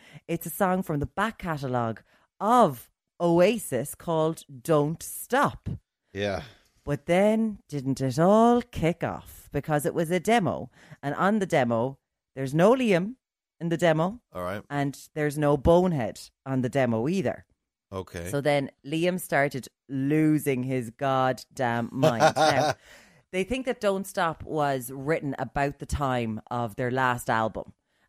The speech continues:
Speaker 1: And Noel Gallagher is known for writing gems and never putting them on albums. And it seems like he just forgot about this and he found it in, in a box. And he was like, "Oh, I like this song." And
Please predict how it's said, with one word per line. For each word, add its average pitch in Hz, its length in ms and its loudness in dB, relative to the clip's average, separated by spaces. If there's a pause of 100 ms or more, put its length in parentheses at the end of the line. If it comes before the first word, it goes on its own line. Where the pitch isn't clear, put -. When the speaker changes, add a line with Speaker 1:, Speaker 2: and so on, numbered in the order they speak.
Speaker 1:
And 139 140 -6
Noel 143 180 4
Gallagher 127 380 2
is 117 140 -4
known 120 320 0
for 113 240 -2
writing 127 420 0
gems 117 380 0
and 120 100 -2
never 120 180 -2
putting 185 260 2
them 156 80 2
on 120 120 0
albums. 101 520 -8 (440)
And 131 500 0
it 143 140 -10
seems 156 280 -4
like 131 160 -2
he 147 100 -8
just 131 200 -8
forgot 147 300 0
about 117 240 -2
this 110 160 -8
and 113 80 -6
he 123 100 0
found 131 360 0
it - 220 -10 (120)
in, 113 340 -4 (760)
in 143 220 -6
a 120 100 -8 (180)
box. - 580 -8
And 151 80 -12
he 160 60 -8
was 151 100 -10
like, 196 120 -8
"Oh, 143 300 -4
I 190 100 -8
like 220 180 -8
this 120 140 -10
song." 110 240 -6 (500)
And 135 340 -6